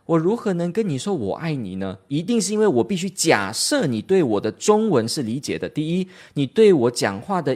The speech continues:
语言里面的用字遣词，我，然后爱这个动作跟你，这是能够了解的。我要预设你听得懂。再来，我也要预设这个“爱”这个字，你跟我的理解不会有很大的落差。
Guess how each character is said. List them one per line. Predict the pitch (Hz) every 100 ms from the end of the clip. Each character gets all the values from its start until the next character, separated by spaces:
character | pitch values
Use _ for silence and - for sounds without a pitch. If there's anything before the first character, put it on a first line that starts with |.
| -
语 | 113 101
言 | 101 107
里 | 123 107
面 | 156 170
的 | 135
用 | 196 170
字 | - 180
遣 | - - 107 92
词， | - - 104 110 156 - -
我， | 107 98 98 123 -
然 | 117
后 | - -
爱 | 185 147
这 | 156
个 | 143
动 | - 165 135
作 | 147
跟 | 135 165 165
你， | 117 101 160 190 - -
这 | - 180
是 | 180
能 | 151 120
够 | 175
了 | 143 98 170
解 | - 90
的。 | 65 78 - _ _ _ _ _ _ _ -
我 | 147
要 | 165 233 -
预 | 240 214
设 | 143 - 185
你 | 110 92
听 | - 147
得 | 143
懂。 | - - - _ _ _
再 | - 170
来， | 127
我 | 131
也 | 143 107
要 | 151 165
预 | - 240 165
设 | - - 196 -
这 | -
个 | 185 -
“爱” | 214 196
这 | 131 160
个 | -
字， | - 165 110 117
你 | 110
跟 | 120 170
我 | 131
的 | 104
理 | 98 104
解 | 101 95
不 | -
会 | 107 113
有 |
很 | 107 92
大 | - 113
的 | 98
落 | 117 117
差。 | - 151 160